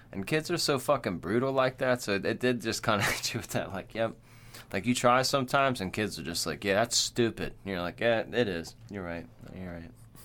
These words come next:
So I kinda, I like the, I like that he was trying throughout the whole time. There's some real wholesome moments throughout it, and then some real fucking creepy moments. This kid's grow-, he's gotta be fucked up if he actually made it.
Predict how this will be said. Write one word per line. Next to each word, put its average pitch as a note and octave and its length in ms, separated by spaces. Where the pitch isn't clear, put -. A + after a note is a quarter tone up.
So - 340
I C#3+ 200
kinda, C#3+ 320
I - 100
like F#3+ 280
the, E3 260
I C3+ 100
like F#3+ 240
that E3+ 120
he D#3 80
was B2+ 180
trying F#2 360
throughout F2+ 300
the F2 100
whole F2 160
time. E2 260
There's E2+ 160
some A2+ 140
real B2+ 120
wholesome A2 460
moments F2+ 460
throughout F2+ 440
it, E2+ 240
and C#2+ 80
then F#2 120
some E2+ 240
real G2+ 100
fucking F2+ 420
creepy A#2+ 360
moments. A#1 600
This - 120
kid's - 480
grow-, F2+ 260
he's G2+ 200
gotta B2 200
be D3 120
fucked - 400
up A#2+ 200
if C2 140
he C#2+ 240
actually F2 360
made G2 240
it. - 180